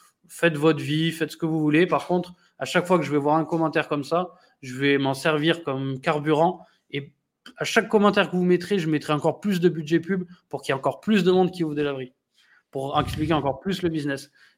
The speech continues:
Et du coup, je m'en sers de carburant comme ça. Parce que je sais, enfin, enfin, voilà.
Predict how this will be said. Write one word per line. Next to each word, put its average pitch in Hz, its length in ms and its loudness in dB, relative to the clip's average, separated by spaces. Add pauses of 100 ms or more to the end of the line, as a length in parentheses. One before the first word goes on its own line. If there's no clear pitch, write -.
Et 135 60 -8
du 131 140 -10
coup, 180 140 0
je 147 160 -4
m'en 135 180 0
sers 143 200 -2
de 139 100 -2
carburant 135 400 -2
comme 156 160 0
ça. 160 180 -2 (720)
Parce - 100 -18
que 160 80 4
je 151 140 8
sais, 165 160 4
enfin, 151 480 6
enfin, 139 320 -4
voilà. 123 240 -6